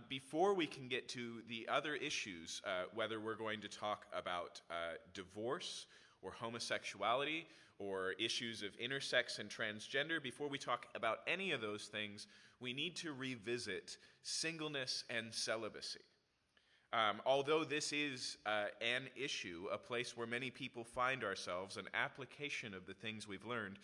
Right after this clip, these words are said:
it also needs to be our first and primary application because it really will weave into everything we are going to cover, um, in future weeks.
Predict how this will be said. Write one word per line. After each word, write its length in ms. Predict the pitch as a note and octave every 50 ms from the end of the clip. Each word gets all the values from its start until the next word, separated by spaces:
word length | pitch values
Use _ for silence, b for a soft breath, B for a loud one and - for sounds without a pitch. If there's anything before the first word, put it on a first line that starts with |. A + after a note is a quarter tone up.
| B B B B B B B
it 120 | - B2
also 300 | B2 C#3 C#3+ - - D#3+
needs 220 | C#3+ C#3+ C#3+ B2+ -
to 100 | B2+ A#2
be 160 | A#2+ A#2+ A2+
our 120 | G#2+ G#2
first 380 | - - C#3+ D3 C3+ - - -
and 160 | A#2 A#2 A2
primary 640 | - - - B2 B2+ C#3 D3+ D3 B2+ G#2+ G2 F#2+ D#2
application 680 | D2+ F2 E2+ - - D#2+ - - F2 E2+ - - A2 G#2+
because 260 | G#2 G#2+ G#2+ G#2+ G#2+
it 120 | A#2+ - - A2+
really 360 | C3 D3 E3+ E3+ C#3+ B2 A#2 G#2+
will 440 | G2 B2+ B2 A#2 A2 G2+ G2 F#2+ B B B B B B B - F#2+ A2+
weave 360 | B2+ C#3 D3+ D3+ D3 A#2+ -
into 640 | - A#2+ B2+ C#3 C#3 C3 - A2 F#2+ F2 F2+ G2 D#2
everything 600 | F2+ A2 A2+ A#2+ B2+ A#2+ - - A#2 A2+ G#2+ G#2
we 160 | G2+ G2+ G#2
are 100 | G#2 F#2+
going 260 | F#2 G2 F#2+ F#2+ F#2+
to 40 | F#2
cover, 480 | F#2 - - - - G#2 F#2 F2+ F#2+ B B B B B B B B
um, 240 | - G2+ F#2+ F#2+ G2
in 240 | - G#2 G#2 G#2 G2+
future 680 | - - - A2 G#2+ G#2 - - - G#2 F#2+ F#2+ G#2 - - A2+
weeks. 560 | C3+ C#3 A#2+ E2 B1+ - - - - - -